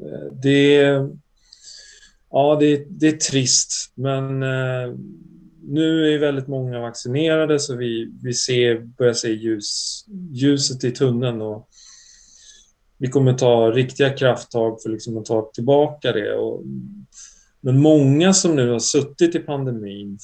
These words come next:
får nu känna på hur det var funktion, alltså, ha, att ha funktionsnedsättning. För många av dem är väldigt isolerade.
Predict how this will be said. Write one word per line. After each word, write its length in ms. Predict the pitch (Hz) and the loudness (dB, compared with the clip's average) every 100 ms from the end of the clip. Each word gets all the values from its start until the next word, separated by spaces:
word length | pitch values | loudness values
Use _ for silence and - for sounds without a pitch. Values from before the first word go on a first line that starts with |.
| - | 0
får 60 | |
nu 140 | 135 110 | 0 0
känna 280 | - 113 | -2 -2
på 460 | 110 - 127 127 123 | -4 -4 0 2 2
hur 140 | 117 | 2
det 140 | 110 107 | 0 0
var 320 | 104 107 101 - | -2 -4 -6 -8
funktion, 600 | - 127 - 143 123 117 | -8 -8 -2 0 0 -2
alltså, 180 | 123 123 | -4 -4
ha, 380 | 113 117 120 - | -4 -4 -6 -8
att 80 | - | -6
ha 240 | 110 104 101 | -2 -2 -2
funktionsnedsättning. 1200 | 127 131 139 117 123 117 - 170 - - 117 107 | -4 0 2 0 -4 -2 -2 -2 -4 -10 -10 -10
För 140 | - 135 | -4 0
många 540 | 156 156 139 180 190 | 2 2 2 2 2
av 160 | 123 - | 2 -2
dem 200 | 110 104 | -6 -4
är 320 | 101 113 131 | -8 -10 0
väldigt 640 | 208 151 107 113 113 104 - | 2 2 0 -4 -4 -4 -6
isolerade. 760 | 110 - 123 190 226 131 - | -10 -4 0 2 2 0 -4